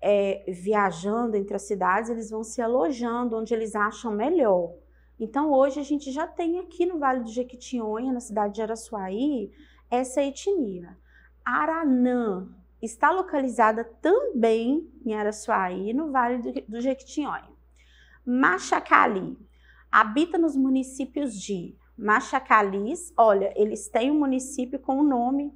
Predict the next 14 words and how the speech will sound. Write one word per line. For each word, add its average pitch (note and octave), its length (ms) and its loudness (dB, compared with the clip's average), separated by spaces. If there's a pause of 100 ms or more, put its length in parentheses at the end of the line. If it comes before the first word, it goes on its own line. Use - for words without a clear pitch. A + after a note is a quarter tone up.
bem C4 180 -2
parecido D4 600 -6
com D#4+ 140 -2
o D4 60 2
deles. - 460 -4 (400)
Santa F#4 500 2
Helena C4+ 380 2
de A3+ 220 -6
Minas, G#3 760 -4 (300)
Sertópolis, G#3+ 1400 2 (300)
Ladainha A#3+ 1120 4
e B3 80 -2
Teófilo C4 600 0
Otoni. F3 640 -4